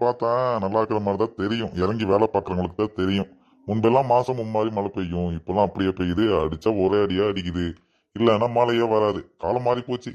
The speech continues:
சீசனும் மாறி போச்சு. நல்ல விளைச்சல் கிடைக்கும் போது நல்ல ரேட்டு விக்கிறது இல்ல, நல்லா விக்கும் போது விளைச்சல் இல்ல. இதுல வேற வருஷமானா இந்த நிலக்கந்தாயம் வேற கட்டணும். கையில ஒண்ணும் நிக்கிறது இல்ல. நாங்களே இந்த விவசாயத்தையே நம்பி இருக்க முடியாது. வேற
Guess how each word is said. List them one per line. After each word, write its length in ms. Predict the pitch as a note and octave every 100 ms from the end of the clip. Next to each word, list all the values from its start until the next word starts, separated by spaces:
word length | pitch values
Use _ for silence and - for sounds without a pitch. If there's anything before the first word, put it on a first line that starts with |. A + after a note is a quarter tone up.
| -
சீசனும் 420 | - F#2 G2 A2+
மாறி 160 | G#2+ G#2+ G#2+
போச்சு. 260 | G2 - F#2 _ _ _ -
நல்ல 160 | A2 D3
விளைச்சல் 300 | C3 C3+ B2+
கிடைக்கும் 260 | A#2 A2+ A2
போது 100 | A2+ B2
நல்ல 120 | G2+ A2
ரேட்டு 240 | G2 F#2+ G2+
விக்கிறது 320 | E2 F#2+ E2
இல்ல, 100 | D#2 D#2 - _ _ _
நல்லா 240 | E2 A2 A#2
விக்கும் 260 | F2 B2+ A#2
போது 160 | A2 - - D#2+
விளைச்சல் 360 | E2+ - A#2+
இல்ல. 140 | D#2 D#2 D#2 - -
இதுல 220 | D#2+ F#2 G#2+
வேற 180 | A2+ B2 A#2+
வருஷமானா 500 | A#2 A#2+ A#2+ A#2 A#2+
இந்த 100 | A#2 G#2
நிலக்கந்தாயம் 600 | G2 G#2 G#2 G2 F#2+ F#2
வேற 120 | F#2 G2
கட்டணும். 320 | E2+ E2+ E2+ - _ _ _ -
கையில 300 | E2+ A2+ C3 A2
ஒண்ணும் 200 | A2+ G#2+
நிக்கிறது 300 | F#2 G#2 G2
இல்ல. 120 | F#2 - E2
நாங்களே 320 | E2+ F2 A#2+
இந்த 100 | A#2 G2
விவசாயத்தையே 560 | G#2 A#2 A2+ A2 A2 G#2
நம்பி 200 | G2 G2+
இருக்க 180 | F2+ F#2
முடியாது. 340 | E2+ D#2+ D#2+ D#2 - _ _ _
வேற 200 | D#2+ F2+